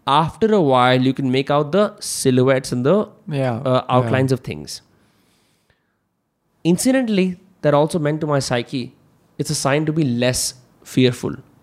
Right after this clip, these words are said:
Speaker 1: कि, "ओ, मैं समझ रहा हूँ, इस रूम के अंदर मेरी आंखों ने एडजस्ट कर लिया डार्कनेस में, it's less
Speaker 2: Hmm.
Speaker 1: fearful।" वो सातवीं क्लास थी, मेरे को अभी भी याद है, ever since then, I have never had a problem of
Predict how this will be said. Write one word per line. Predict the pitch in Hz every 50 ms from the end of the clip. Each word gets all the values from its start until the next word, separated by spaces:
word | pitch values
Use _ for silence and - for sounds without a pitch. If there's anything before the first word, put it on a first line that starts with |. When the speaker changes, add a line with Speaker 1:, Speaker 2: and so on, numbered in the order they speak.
| _ _ _ _ _ _ _ _ _ _ _ _ _ _ -
Speaker 1:
कि, | - 180 - -
"ओ, | 170 170 156 151
मैं | 143 147 139
समझ | - 147 143 147 135 131
रहा | 127 127
हूँ, | 123 123
इस | 127 120
रूम | 123 127 131 131
के | 131 135
अंदर | 131 131 143 139
मेरी | 127 123 120
आंखों | 120 123 - 143
ने | 143 135
एडजस्ट | 127 131 131 - -
कर | - 120
लिया | 123 117
डार्कनेस | 113 110 107 113 - 120 123 123 147
में, | 160
it's | 147 127 107
less | 104 117 120 117
Speaker 2:
Hmm. | 117 117
Speaker 1:
fearful।" | 117 120 120 113 110 110 104 101 - - - - - - _ _ _ _ _ _ _ _ _ _ _ _ - -
वो | 135 165 196
सातवीं | 180 - - 180 165 175 - 190 208 196
क्लास | 170 151 135 139 131 -
थी, | - - 120 127 143 - _ _ _ _ _ _ _ _ _ _ _ _ _ _ - 139
मेरे | 135 147 147
को | 151 190
अभी | 175 170 190 185
भी | 175 180 160
याद | 127 117 120 135
है, | 135 - - - -
ever | 180 180 190 208 220
since | 175 - 196 185 156 - -
then, | 156 127
I | 113 - - - 143 160 170
have | 156 143 139 139 147
never | 151 160 170 170
had | 151 127 131 135 135 143 143
a | 139 135 -
problem | 143 135 131 143 143 143
of | 135 135 135 131 120